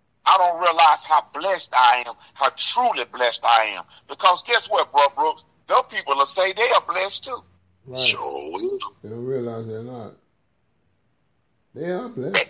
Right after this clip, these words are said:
Speaker 1: blessed, they blessed, bro
Speaker 2: They
Speaker 1: Brooks.
Speaker 2: blessed by
Speaker 1: They,
Speaker 2: God.
Speaker 1: they ain't blessed by the Most High God of Israel.
Speaker 2: That's right.
Speaker 3: Not by the God of this world.
Speaker 1: God of this world. That's right, bro Al.
Speaker 3: That's
Speaker 2: Yeah.
Speaker 3: Satan.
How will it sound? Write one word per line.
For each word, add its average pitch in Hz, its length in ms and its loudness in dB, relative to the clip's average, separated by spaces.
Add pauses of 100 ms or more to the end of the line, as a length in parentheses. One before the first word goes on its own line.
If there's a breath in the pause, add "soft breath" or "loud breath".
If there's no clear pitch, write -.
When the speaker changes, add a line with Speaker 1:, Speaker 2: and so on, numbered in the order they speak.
Speaker 1:
blessed, 247 360 4
they 254 200 2
blessed, 285 320 2
bro 254 200 2
Speaker 2:
They 151 60 -8
Speaker 1:
Brooks. 226 300 2
Speaker 2:
blessed 165 280 -4
by 147 80 -4
Speaker 1:
They, 135 260 -2
Speaker 2:
God. 208 160 -8
Speaker 1:
they 208 60 4 (120)
ain't 214 120 -6
blessed 220 260 0
by 220 180 6
the 208 80 -6
Most 226 240 0
High 208 180 6
God 220 260 6
of 269 240 -2
Israel. 190 300 -2
Speaker 2:
That's 143 200 -8
right. 147 160 -16
Speaker 3:
Not - 120 -12
by - 100 -10
the - 80 -12 (160)
God 92 180 2
of 95 60 0
this 98 200 -2
world. 123 440 0 (840 loud breath)
Speaker 1:
God 151 340 8
of 220 60 -2
this 247 220 0
world. 233 320 6
That's 202 220 -2
right, - 240 2
bro 180 120 4
Al. 180 440 4 (300)
Speaker 3:
That's 196 340 -2
Speaker 2:
Yeah. 151 80 6
Speaker 3:
Satan. 151 220 2